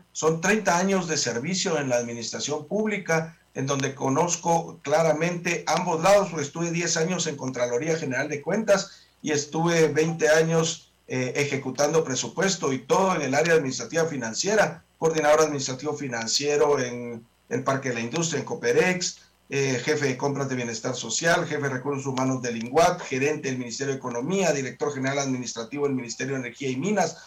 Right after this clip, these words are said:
O sea, conozco realmente cómo funciona el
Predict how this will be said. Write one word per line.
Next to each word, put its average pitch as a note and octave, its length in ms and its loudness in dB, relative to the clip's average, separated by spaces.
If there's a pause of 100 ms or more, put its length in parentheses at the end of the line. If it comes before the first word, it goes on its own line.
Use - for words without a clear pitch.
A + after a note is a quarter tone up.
(140)
O - 40 -20
sea, F#3+ 180 2
conozco F3+ 500 2
realmente F3 600 0
cómo D#3 260 2
funciona D3 760 0 (240)
el B2 680 2